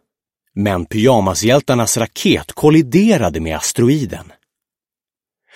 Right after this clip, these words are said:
Sen började asteroiden att flyga mot jorden. "Vi måste genast fixa det här", sa Gecko.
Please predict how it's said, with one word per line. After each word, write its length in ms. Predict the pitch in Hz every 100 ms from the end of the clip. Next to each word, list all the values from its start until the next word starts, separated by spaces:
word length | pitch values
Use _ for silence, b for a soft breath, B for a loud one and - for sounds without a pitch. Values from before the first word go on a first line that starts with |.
| B B
Sen 260 | - - 147
började 360 | 175 127 92 95
asteroiden 600 | - - 113 87 80 85
att 160 | 85
flyga 480 | - - 156 85 73
mot 220 | 80 87
jorden. 560 | 98 113 156 90 80 - _ _ _ _ _ _ _ _ _ _ _ _ _ _ _ _ _ _ _ _ _ -
"Vi 100 | 165
måste 280 | 180 -
genast 500 | 180 185 202 147 143
fixa 480 | - - 220 - 247
det 60 | 226
här", 380 | 120 90 82 - _ _ _ _
sa 280 | - 90 82
Gecko. 440 | 87 - 87 82